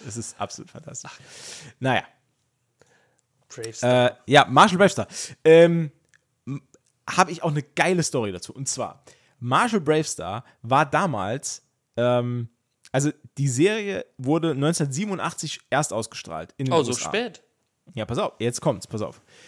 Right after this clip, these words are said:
Speaker 1: Damals war es wohl so, ich hab da eine geile Anekdote dazu. Ich hab mich da richtig nämlich reingelesen.
Speaker 2: <laughs>
Speaker 1: Ähm, du kennst ja noch He-Man, ne?
Speaker 2: Äh, Sichi, klar.
Speaker 1: Ja.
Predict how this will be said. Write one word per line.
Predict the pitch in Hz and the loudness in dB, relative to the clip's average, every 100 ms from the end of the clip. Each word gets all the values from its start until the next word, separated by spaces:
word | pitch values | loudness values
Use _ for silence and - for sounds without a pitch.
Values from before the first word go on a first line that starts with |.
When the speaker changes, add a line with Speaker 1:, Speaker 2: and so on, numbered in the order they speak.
| - _ _ _ _ | -20 _ _ _ _
Speaker 1:
Damals | 156 247 240 196 - | -2 0 0 0 -2
war | 156 180 | -4 -4
es | - | -6
wohl | 143 | -10
so, | 127 | -10
ich | 113 | -8
hab | 170 - | -8 -6
da | |
eine | 160 143 | -6 -6
geile | - 160 160 135 | -4 -2 0 0
Anekdote | 135 113 117 65 | -4 -8 -10 -12
dazu. | - - - - | -16 -18 -18 -12
Ich | 120 | -6
hab | 165 | -4
mich | 175 - | -4 0
da | 156 | -2
richtig | 139 165 151 | -2 -8 -8
nämlich | 147 135 127 | -8 -8 -8
reingelesen. | 123 107 78 113 135 | -8 -8 -8 -8 -10
Speaker 2:
<laughs> | - - 131 135 120 _ _ _ - - - | -14 -20 -18 -18 -20 _ _ _ -18 -14 -2
Speaker 1:
Ähm, | 127 135 143 139 139 _ _ _ _ _ _ _ _ _ | 2 2 2 -2 -8 _ _ _ _ _ _ _ _ _
du | - | -4
kennst | 135 220 214 | 0 2 4
ja | |
noch | 160 | 2
He-Man, | - 160 135 95 90 - | 2 -2 -2 -6 -10 -10
ne? | 156 254 _ - - _ - | -10 -10 _ -20 -20 _ -14
Speaker 2:
Äh, | - 123 113 107 107 113 | -8 -6 -4 -6 -8 -10
Sichi, | 135 208 - 151 120 _ - | -6 -4 -2 -4 -6 _ -12
klar. | - 190 | -2 2
Speaker 1:
Ja. | 247 | 2